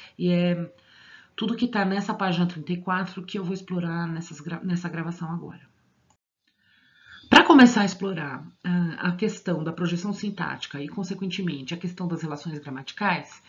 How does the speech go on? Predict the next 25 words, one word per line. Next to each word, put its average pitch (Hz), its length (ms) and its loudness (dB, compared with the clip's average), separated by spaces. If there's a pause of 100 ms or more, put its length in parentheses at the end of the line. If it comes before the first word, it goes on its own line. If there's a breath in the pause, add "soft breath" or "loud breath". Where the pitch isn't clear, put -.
(400 loud breath)
esse 247 220 0
nosso 247 240 2
ponto 165 640 -6 (560)
quatro - 260 -2
ponto 165 240 -8
dois 175 580 -2 (440 loud breath)
começa 247 360 0
com 254 120 0
um 240 40 2
pequeno 285 300 -2
resumo 185 720 0 (100)
que - 80 -4
eu 214 80 2
vou 220 140 0
ler 190 240 0
aqui, 175 500 -2 (120)
ehm, 156 960 -4 (600)
e, 170 680 -2
e 180 40 2
em 175 80 8
seguida 170 420 -2
explorar, 156 680 -8 (760 loud breath)
eh, 147 320 -8
com 175 120 -4
vocês. - 680 -8